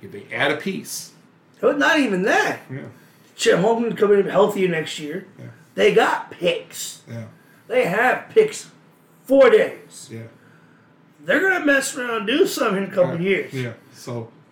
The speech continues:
Speaker 1: that's where I'm at on the Thunder. On the Pelicans.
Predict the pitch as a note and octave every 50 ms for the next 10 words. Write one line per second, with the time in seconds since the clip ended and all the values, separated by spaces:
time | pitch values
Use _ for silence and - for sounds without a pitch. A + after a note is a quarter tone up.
0 | _ _ _ _ _ _ - - - - E3 G#3 G3 F#3 F3 E3 E3 E3 D#3 D3
1 | C#3 B2 - - A#2+ A2+ A#2 - - F3 E3+ F#3+ F3+ - - A3 G#3+ A3+ A#3 G#3+
2 | - - C#3 - - - - -